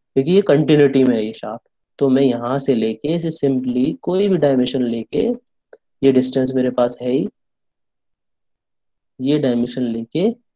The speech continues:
इसको मैं ऐसे match करा दूंगा। ठीक, तो ये मेरी second फोर्क बन जाएगी। तो ये मेरा front व्यू total बन के तैयार हो गया।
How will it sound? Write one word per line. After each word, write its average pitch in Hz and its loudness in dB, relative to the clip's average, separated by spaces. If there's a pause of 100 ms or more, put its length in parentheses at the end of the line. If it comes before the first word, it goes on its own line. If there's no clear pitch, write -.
(160)
इसको 131 -2
मैं 151 2 (1000)
ऐसे 120 -2 (1300)
match 113 2
करा 107 -4
दूंगा। - -10 (520)
ठीक, 196 2 (380)
तो 123 2
ये 117 4
मेरी 123 2
second 127 0
फोर्क - -4
बन - -12
जाएगी। - -14 (1300)
तो 170 0
ये 143 4
मेरा 160 4 (100)
front 165 0
व्यू 147 -2
total 151 -2 (540)
बन 117 -4
के 151 -4
तैयार 110 -6
हो - -12
गया। - -18